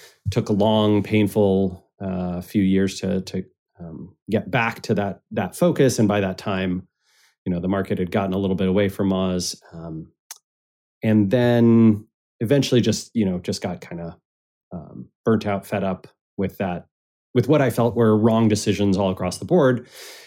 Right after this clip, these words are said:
and, uh, left the company in two thousand eighteen, start of twenty eighteen.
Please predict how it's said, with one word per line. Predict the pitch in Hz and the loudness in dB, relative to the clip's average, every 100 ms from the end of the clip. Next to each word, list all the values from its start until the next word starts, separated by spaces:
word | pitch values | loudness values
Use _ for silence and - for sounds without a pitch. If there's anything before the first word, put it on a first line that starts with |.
| _ - | _ -2
and, | 110 107 104 95 92 - | 0 4 4 2 -4 -8
uh, | 95 90 90 | -6 -4 -2
left | 127 127 | 0 0
the | 123 | -2
company | - 110 113 110 107 104 101 | -2 0 4 4 4 4 2
in | 101 101 | 2 0
two | - 110 | -2 -2
thousand | 101 95 101 95 | -2 -2 -4 -6
eighteen, | 104 - - 110 107 | -8 -6 0 2 2
start | 110 104 | 0 0
of | 95 - - | -2 -6 -12
twenty | 95 92 | -4 -2
eighteen. | 90 - - 120 113 110 107 | -4 -4 0 2 4 2 -2